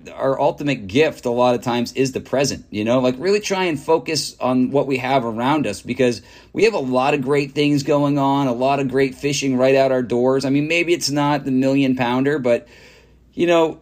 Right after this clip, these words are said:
<clears throat> it's very easy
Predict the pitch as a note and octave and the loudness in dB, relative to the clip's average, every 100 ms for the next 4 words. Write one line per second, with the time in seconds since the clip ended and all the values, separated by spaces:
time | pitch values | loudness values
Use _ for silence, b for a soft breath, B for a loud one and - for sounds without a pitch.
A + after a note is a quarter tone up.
0 | _ _ - D#3 C#3 C#3+ - _ _ _ | _ _ -6 -4 -4 -6 -16 _ _ _
1 | _ - A2+ D3 G#3 G#3+ - D3 D3+ A#2+ | _ -18 -6 -2 0 -2 -4 -4 -2 -2
2 | A#2+ A2+ G#2 | -2 -2 -8